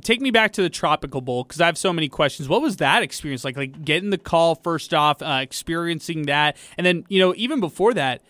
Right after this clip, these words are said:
having to sign an agent, having to work at, at a different level, and, and just kind of, you know, taking this, uh, of what you've been doing these past six years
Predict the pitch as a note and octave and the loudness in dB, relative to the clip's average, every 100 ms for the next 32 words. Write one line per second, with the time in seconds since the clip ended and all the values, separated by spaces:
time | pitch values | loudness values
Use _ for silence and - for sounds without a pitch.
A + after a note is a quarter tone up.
0 | _ _ _ G3 F#4+ - C#4+ C4+ A#3 A#3+ | _ _ _ 0 0 0 0 0 -2 -4
1 | E4+ - B2+ E3 G3+ B3 A#3+ A#3 A#3+ A#3 | -4 -6 -4 0 0 0 0 2 2 2
2 | A3 G#3+ G#3 G3 G#3 A#3 G3+ F#3+ A3+ F#3 | 0 2 0 0 -2 -2 0 0 0 0
3 | D3 C#3+ D#3 E3+ E3+ - F#3+ F3+ - - | 0 -2 -4 -4 -6 0 2 2 -2 -14
4 | - F3+ F#3 F3+ A#2 D#3+ F3+ F#3+ G#3 F#3+ | 2 6 6 4 -2 -6 0 0 2 4
5 | F#3+ - - F3+ E3+ D#3+ G#2+ - F3 D#3 | 2 2 -6 -4 -2 -2 -4 -10 -8 0
6 | F3+ F3+ F#3 D3+ D#3+ C#3 D#3+ G3 E3 D3+ | 0 2 -4 0 -2 0 0 0 -2 -8
7 | - E3 C3 - E3 - F3 G3+ D#3+ | 0 0 0 -4 -6 -6 -4 -2 -2